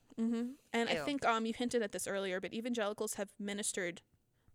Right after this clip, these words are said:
Speaker 1: quote unquote, <laughs>
Speaker 2: Yes.
Speaker 1: to the Amish a lot. And actually, around nineteen sixty-six, there were groups of Amish who wanted greater expressions of personal salvation, more wholesome youth activities, and less stringent authority for church rules.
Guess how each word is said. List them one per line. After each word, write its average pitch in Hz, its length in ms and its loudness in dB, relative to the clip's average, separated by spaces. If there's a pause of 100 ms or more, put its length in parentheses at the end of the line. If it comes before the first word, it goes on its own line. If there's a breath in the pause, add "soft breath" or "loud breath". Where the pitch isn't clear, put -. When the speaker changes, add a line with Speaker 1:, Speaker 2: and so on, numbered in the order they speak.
(120)
Speaker 1:
quote 190 220 0
unquote, - 460 0
<laughs> - 40 -16
Speaker 2:
Yes. 170 200 2
Speaker 1:
to 294 160 6
the 262 80 2
Amish 226 320 2
a 202 60 -2
lot. 208 400 4 (420 loud breath)
And 233 80 4
actually, 269 280 2
around 240 300 4
nineteen 311 320 0
sixty-six, - 580 0 (340 loud breath)
there 269 180 6
were 240 320 10
groups 247 420 2
of 214 80 0
Amish 269 460 4
who 220 80 0
wanted 214 340 2
greater 226 300 2
expressions 214 640 0
of - 120 -12
personal 233 420 -4
salvation, 247 680 0
more - 220 -4
wholesome - 480 0
youth 277 240 2
activities, 208 560 0 (340 loud breath)
and 233 300 2
less 254 180 4
stringent 226 500 0
authority 202 340 -4
for - 120 -8
church - 300 -6
rules. - 400 2